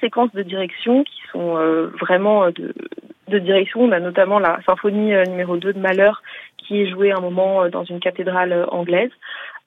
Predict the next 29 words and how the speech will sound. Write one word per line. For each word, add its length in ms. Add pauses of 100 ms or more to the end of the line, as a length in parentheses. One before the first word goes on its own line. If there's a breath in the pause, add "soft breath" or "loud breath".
euh, 520 (280)
sont 100
vraiment 340 (140)
centrées 440 (220)
sur 200
la 100
performance 580 (160)
de 80
Bradley 320
Cooper. 360 (640 loud breath)
Et 60
pour 200
le 80
coup, 340 (260)
on 120
frôle 340
presque 320
la 120
caricature, 540
euh, 240
d'acteur 360
studio, 420 (160)
c'est-à-dire, 400
euh, 80
voilà, 320 (380 loud breath)
le, 280
l'acteur 380
vraiment 400
échevelé, 640